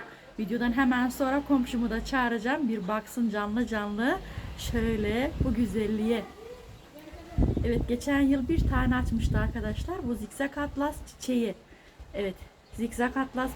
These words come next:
balık kılçığı, kılçık atlas diye de geçiyor. Şöyle galiba bu tomurcuklarını açar mı bilmiyorum ya da böyle diğer tomurcuklara mı acaba gücünü verdi arkadaşlar. Hepsi beraber aynıydı çünkü galiba bunları besleyemeyecek.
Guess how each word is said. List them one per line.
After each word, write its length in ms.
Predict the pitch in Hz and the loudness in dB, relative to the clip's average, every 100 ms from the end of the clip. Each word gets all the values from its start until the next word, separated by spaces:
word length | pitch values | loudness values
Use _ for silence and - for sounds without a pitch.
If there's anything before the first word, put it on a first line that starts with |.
| 208 | -2
balık 320 | 214 233 - | -2 -2 -2
kılçığı, 680 | 269 247 - 269 254 254 285 - - - - - - - - | 0 0 0 0 0 2 -2 -4 -10 -12 -14 -18 -20 -20 -6
kılçık 340 | 240 233 - 262 | -2 -2 -2 0
atlas 520 | 262 262 262 262 - | 0 2 0 0 0
diye 160 | 240 202 | 2 2
de 80 | |
geçiyor. 640 | 196 196 226 - 302 285 285 - - - | 0 0 -2 4 6 6 4 0 -16 -18
Şöyle 340 | - 349 277 277 | -6 0 4 4
galiba 460 | 311 294 262 254 254 | 4 4 4 2 -2
bu 80 | |
tomurcuklarını 760 | 269 285 269 269 262 240 233 - | 0 4 6 6 0 -4 -4 -2
açar 320 | 277 - 254 | -4 0 -2
mı 140 | 240 254 | 2 0
bilmiyorum 420 | 247 220 220 240 | 0 -2 -2 -2
ya 160 | 233 226 | -2 -2
da 160 | 208 202 | -2 -2
böyle 560 | 202 202 190 202 269 277 | -2 -2 -2 0 0 0
diğer 320 | 208 220 226 208 - | -2 -2 -2 -4 -8
tomurcuklara 600 | 202 208 208 208 214 220 | -8 -6 -6 -4 -2 -2
mı 100 | 240 220 | -2 -4
acaba 380 | - 196 190 202 180 | -6 -6 -4 -6 -6
gücünü 360 | 208 226 240 220 | -4 0 0 0
verdi 320 | 208 196 190 | -2 -2 -2
arkadaşlar. 640 | 208 202 202 196 196 349 466 - - - - - | -4 -4 -6 -6 -4 -6 -6 -12 -20 -20 -12 -4
Hepsi 320 | 302 269 240 | -4 -2 -2
beraber 420 | 254 254 254 254 | 2 2 2 0
aynıydı 580 | - 285 269 226 208 185 202 | 2 2 2 0 -6 -8 -8
çünkü 420 | 220 220 - 294 277 | -6 -4 -2 -2 -2
galiba 320 | 262 226 208 220 | 0 2 0 -2
bunları 360 | 220 214 262 - - - - - | -2 0 0 -2 -16 -20 -20 -4
besleyemeyecek. 1040 | 247 247 - 233 247 233 214 185 196 247 | 0 0 0 0 2 0 -2 -2 2 2